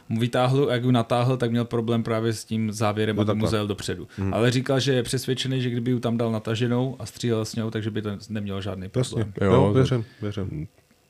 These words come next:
Speaker 2: To
Speaker 3: taky
Speaker 2: už,
Speaker 3: si
Speaker 2: to už si
Speaker 3: myslím.
Speaker 2: odlítne.
Speaker 1: A to, toho, tohle ho nejspíš přesvědčilo, proč by si ji vzal na, na ten pustý ostrov, protože poměrně hodně věří v ty, eh, robustnost toho systému, že
Speaker 3: Ok.
Speaker 1: funguje.
Speaker 3: Takže máme třistovku s tlumičem.
Speaker 2: Asi takhle.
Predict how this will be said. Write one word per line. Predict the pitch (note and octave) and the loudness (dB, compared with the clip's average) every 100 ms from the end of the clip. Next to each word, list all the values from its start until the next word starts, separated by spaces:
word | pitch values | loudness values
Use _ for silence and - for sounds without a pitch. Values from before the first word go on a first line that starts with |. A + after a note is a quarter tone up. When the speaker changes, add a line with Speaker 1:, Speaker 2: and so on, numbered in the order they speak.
| _ | _
Speaker 2:
To | - | 0
Speaker 3:
taky | G#2 | 0
Speaker 2:
už, | F#2 | 0
Speaker 3:
si | - | -2
Speaker 2:
to | F#2 | 2
už | F#2 | 2
si | |
Speaker 3:
myslím. | E2+ E2+ | 4 2
Speaker 2:
odlítne. | E2 E2+ G#2+ | 2 2 2
Speaker 1:
A | F2+ D#2+ | 2 0
to, | |
toho, | - - B2 B2 - | -2 0 2 2 0
tohle | B2 B2+ | 2 4
ho | A2+ A2 | 4 2
nejspíš | G#2 - G#2+ | 0 -4 -8
přesvědčilo, | - G2+ G#2 - G2+ | -6 -6 -4 -2 -2
proč | - G2 | -2 -6
by | G2 | -6
si | F#2+ G2 | -6 -6
ji | |
vzal | G2 G#2 G2 | -4 -4 -4
na, | G2 F#2+ F#2+ F#2 - | -4 -4 -4 -6 -8
na | G2+ | -6
ten | - | -6
pustý | G2 G2+ - | -6 -6 -4
ostrov, | F#2+ F#2+ F#2+ | -4 -6 -8
protože | G2+ G2+ F#2+ - _ | -6 -4 -6 -8 _
poměrně | - G#2+ G#2 G2+ | -4 -2 -2 -2
hodně | G2+ G2 G2+ | -2 -2 -2
věří | G2 F#2 G#2 | -2 -4 -6
v | |
ty, | - G#2 G2+ G2 D#2+ F#2 | -6 -4 -4 -4 -6 -8
eh, | - - | -12 -8
robustnost | G#2+ G#2 G2+ G#2 G2+ | -4 -4 -6 -8 -8
toho | G#2 | -6
systému, | G2+ G2+ G2+ G2 | -8 -8 -6 -6
že | G2+ | -2
Speaker 3:
Ok. | G2+ G2+ | 0 2
Speaker 1:
funguje. | G#2+ F#2+ G2 - - | 2 2 -6 -14 0
Speaker 3:
Takže | A2+ B2+ | 8 10
máme | C3+ C3 B2+ | 10 8 6
třistovku | - - B2+ - B2+ A#2 | 2 0 2 6 6 4
s | - | 2
tlumičem. | G#2+ G#2+ - A#2 C3+ - _ _ _ _ - | 2 2 2 2 0 -4 _ _ _ _ -16
Speaker 2:
Asi | - C#3 | -10 -6
takhle. | C3+ C3+ G2 | -6 -6 -6